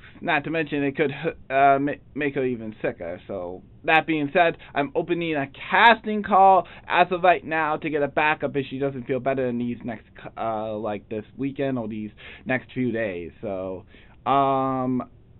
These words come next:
um, right now, I will leave a link to my account below with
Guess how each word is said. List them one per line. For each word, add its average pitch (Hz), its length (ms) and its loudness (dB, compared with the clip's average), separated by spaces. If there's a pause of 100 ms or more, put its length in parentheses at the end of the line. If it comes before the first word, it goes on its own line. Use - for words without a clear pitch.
(240)
um, 143 360 2
right 180 260 4
now, 190 600 2
I 165 220 2
will 165 160 -4
leave 170 220 -2
a 160 40 -4
link 165 240 -6 (140)
to 156 180 -4
my 139 380 -2
account 165 340 -4
below 160 440 4
with 151 240 -2